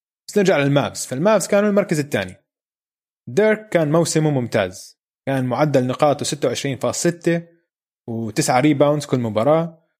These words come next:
وعم يسجل بفعالية كتير عالية، يعني من الملعب كان يسدد تسعة وأربعين فاصلة ستة بالمية، ومن الثلاثيات سجل أربعين بالمية، ومن الفري throws كان يسجل تسعين بالمية. فهذا يعني بنسميه ال fifty forty ninety club،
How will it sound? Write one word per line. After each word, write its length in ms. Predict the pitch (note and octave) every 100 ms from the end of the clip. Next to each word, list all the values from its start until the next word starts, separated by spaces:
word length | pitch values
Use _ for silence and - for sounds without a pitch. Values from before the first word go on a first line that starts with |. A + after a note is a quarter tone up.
| -
وعم 120 | -
يسجل 300 | A#2 D#3+ C#3+
بفعالية 540 | C3+ A#2+ G#2+ A2+ D3 C#3
كتير 280 | - D3 B2+
عالية، 460 | A#2+ G#2+ F#2+ - _ -
يعني 140 | A#2 A#2
من 120 | B2
الملعب 400 | B2+ D#3 C3 C#3+
كان 180 | C#3 C3
يسدد 380 | A#2 C3 B2+ C3
تسعة 300 | - C#3+ C3
وأربعين 300 | B2+ B2 C3
فاصلة 380 | C3+ A#2 -
ستة 120 | - A2
بالمية، 460 | A2 A2 F#2+ F2+ _ _ _ _ -
ومن 180 | A#2 A2+
الثلاثيات 600 | - C3 B2+ C3+ D3 -
سجل 280 | C#3 B2
أربعين 340 | A#2 A2+ D3 D#3
بالمية، 640 | D3 D3+ D#3+ E3 E3 _
ومن 200 | - B2+
الفري 280 | B2 - F#3+
throws 280 | F3+ F3 E3+
كان 140 | D#3
يسجل 280 | C3 C#3 C3+
تسعين 360 | B2 A2+ B2 A#2
بالمية. 500 | A2+ A2+ G2 F2 _ _ _ _ -
فهذا 200 | D3 E3+
يعني 140 | D3 C#3+
بنسميه 540 | C3+ C3+ C#3+ D#3 D3+
ال 80 | B2
fifty 640 | - E3+ - D#3+ D#3 C#3+
forty 520 | - D3+ C#3+ C3+ C3
ninety 520 | B2 B2+ A#2 A#2+ A2 -
club، 280 | A2+ F#2